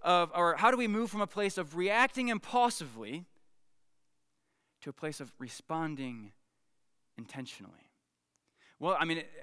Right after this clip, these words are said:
it, it begins with what we've been talking for the last six or seven weeks. It begins with us recognizing that we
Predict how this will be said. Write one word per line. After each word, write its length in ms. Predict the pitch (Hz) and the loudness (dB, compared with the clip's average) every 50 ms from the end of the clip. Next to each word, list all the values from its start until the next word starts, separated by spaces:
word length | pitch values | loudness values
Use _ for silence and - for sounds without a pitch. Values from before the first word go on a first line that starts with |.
| - | -8
it, 180 | 156 151 156 156 | -4 -4 -4 -2
it 160 | - 165 156 131 | -2 -2 -2 0
begins 440 | 156 156 135 160 165 180 190 170 | 0 -2 0 0 -2 -2 -2 -4
with 160 | 143 156 135 135 | -6 -8 -8 -8
what 100 | 160 147 | -8 -6
we've 180 | 143 139 135 | -6 -6 -4
been 120 | 123 131 120 | -4 -6 -6
talking 380 | 143 151 156 165 - 139 127 | -4 -4 -4 -4 -6 -8 -10
for 80 | 123 127 | -8 -6
the 100 | 123 123 | -4 -2
last 260 | 123 131 127 - - | 0 -2 -2 -4 -8
six 220 | - 143 - - | -12 -12 -12 -12
or 60 | - 120 | -14 -12
seven 340 | - - 135 123 117 117 | -8 -8 -8 -8 -8 -10
weeks. 440 | 123 151 135 - _ - - - - _ _ _ _ _ _ _ _ _ _ _ _ _ _ - - - | -10 -10 -12 -12 _ -20 -20 -20 -20 _ _ _ _ _ _ _ _ _ _ _ _ _ _ -20 -8 -4
It 80 | 170 160 | -2 -2
begins 320 | 165 175 - 185 208 196 | 0 0 2 2 2 0
with 140 | 180 175 - | -2 -4 -2
us 200 | 160 160 139 127 | -2 -2 -2 -2
recognizing 840 | 135 151 180 208 - - 190 170 156 143 139 135 131 - 143 139 139 - - - - | 0 2 2 2 0 -4 -4 -2 -2 -2 -2 -2 -4 -4 -6 -6 -6 -10 -14 -10 -2
that 240 | - 165 156 151 151 | 0 0 0 0 -2
we 560 | 151 190 214 226 233 233 233 233 233 226 208 | -4 -4 -2 -2 0 0 0 0 -2 -4 -6